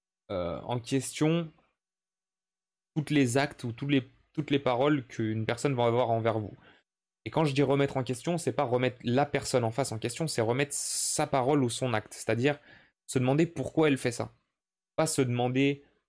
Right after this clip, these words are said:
euh, si elle fait ça avec le cœur, mais se demander pourquoi elle fait ça. Quel est le but de cet acte-là ou de cette parole-là ?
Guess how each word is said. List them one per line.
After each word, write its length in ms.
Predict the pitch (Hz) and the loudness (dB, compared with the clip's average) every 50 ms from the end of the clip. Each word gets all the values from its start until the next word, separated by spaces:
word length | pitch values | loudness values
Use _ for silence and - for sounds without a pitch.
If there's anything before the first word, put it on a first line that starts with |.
| _ _ - | _ _ -4
euh, 340 | 104 107 107 104 104 104 107 | -2 -2 0 0 0 0 -2
si 220 | - - - 127 | -4 -2 0 0
elle 100 | 117 117 | 0 2
fait 140 | - 127 117 | 0 0 0
ça 140 | 117 139 127 | 2 2 2
avec 200 | 117 107 - - | 2 0 0 0
le 80 | 113 | -2
cœur, 300 | 113 - 156 175 170 - | 0 2 0 0 0 -2
mais 180 | 123 110 107 113 | -2 -2 -2 0
se 160 | 113 - - | -2 0 -2
demander 400 | 120 117 117 127 143 156 147 - _ _ _ _ _ _ _ _ _ _ - | -2 0 0 0 -2 -2 -4 -6 _ _ _ _ _ _ _ _ _ _ -14
pourquoi 300 | 147 - - - 175 170 | -14 -10 0 2 4 4
elle 80 | 147 135 | 4 2
fait 120 | - 135 | 0 -2
ça. 180 | 127 - 120 120 | 0 0 0 0
Quel 200 | - - 139 151 | 0 0 0 2
est 40 | |
le 120 | 147 139 127 | 2 2 2
but 500 | 123 127 143 175 190 - - - - _ - | 0 0 -2 -2 -2 -2 -8 -18 -18 _ -12
de 160 | 117 113 113 117 | -4 -2 -2 -2
cet 540 | 113 - - - - - - 131 123 - | -2 -4 -10 -10 -8 -2 -2 -2 0 0
acte-là 500 | 147 151 - - - 131 120 113 107 - _ _ _ _ _ _ _ _ _ - - | -2 -2 -2 -2 -2 2 2 2 0 -2 _ _ _ _ _ _ _ _ _ -10 -8
ou 60 | 107 | -4
de 100 | 107 113 | -4 -2
cette 260 | 113 - 113 117 - | 0 -2 -2 -2 0
parole-là ? 480 | - 131 127 139 131 127 117 110 107 | 0 2 2 4 4 4 4 4 2